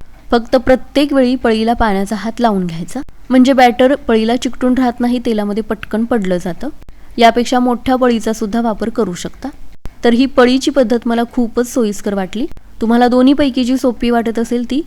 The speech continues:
वापरू शकता. जसे मेदूवडे तळत जातील, तेवढे मेदूवडे बाहेर काढून घ्यायचे. तर उडीद किंवा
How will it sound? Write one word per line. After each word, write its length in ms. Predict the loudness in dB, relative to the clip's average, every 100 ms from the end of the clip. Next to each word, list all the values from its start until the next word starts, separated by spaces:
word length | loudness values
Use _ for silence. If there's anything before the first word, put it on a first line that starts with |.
| -2
वापरू 300 | 0 0 -2
शकता. 360 | -4 -10 -12 -12 -12 -14 -18 _ -20 -4
जसे 320 | -2 2 2
मेदूवडे 480 | 2 2 0 0 0 0
तळत 220 | 2 2
जातील, 420 | 2 0 0 -4 -6 -4
तेवढे 280 | -2 0 2
मेदूवडे 440 | 2 2 0 -2 0
बाहेर 260 | -2 -2
काढून 300 | -2 -4 -6
घ्यायचे. 320 | -6 -6 -8 -10 -12 -20 -2
तर 80 | 0 4
उडीद 320 | 4 4 2 0
किंवा 180 | 0